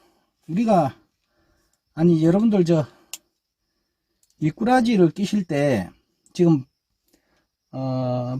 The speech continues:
빠진다고 성가시 하시는 분들 굉장히 많아요. 어, 그거, 어, 방지, 이 빠지는 거 방지하기, 하기 위해서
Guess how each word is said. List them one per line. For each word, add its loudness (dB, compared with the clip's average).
빠진다고 2
성가시 0
하시는 2
분들 -2
굉장히 2
많아요. 0
어, -14
그거, -4
어, -8
방지, 2
이 -12
빠지는 -6
거 -6
방지하기, -6
하기 -6
위해서 -6